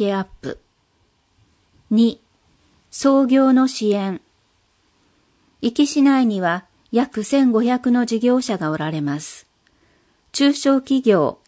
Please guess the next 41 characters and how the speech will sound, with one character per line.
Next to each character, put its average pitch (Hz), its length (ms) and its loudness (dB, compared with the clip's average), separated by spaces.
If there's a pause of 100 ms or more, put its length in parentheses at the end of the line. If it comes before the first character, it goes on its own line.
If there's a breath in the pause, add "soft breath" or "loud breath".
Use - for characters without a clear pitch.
(140)
一 220 120 -2
社 - 440 -8 (140)
一 208 100 -4
社、 - 420 -10 (720)
一 - 280 -4
店 277 280 2
舗 196 320 -2
一 240 260 -4
店 277 240 2
舗 214 180 -2
の 170 260 -2 (220 soft breath)
売 214 120 2
上 254 400 2
ア 254 80 0
ッ 262 40 -6
プ 185 220 -2
を 175 80 -2
通 190 260 -6
じ 175 180 -12
て 165 260 -8 (340)
島 254 380 2
全 247 300 0
体 240 240 0
の 240 100 2
活 220 280 -6
性 220 240 -2
化 202 200 -2
を 196 60 -2
目 175 100 -4
指 170 200 -8
し - 140 -10
ま 151 200 -6
す。 - 280 -12 (2500)
壱 226 140 0
岐 277 180 0
ビ 269 140 4
ズ 277 120 0
の 269 160 4
仕 233 140 -2
事 226 320 0
は、 185 260 0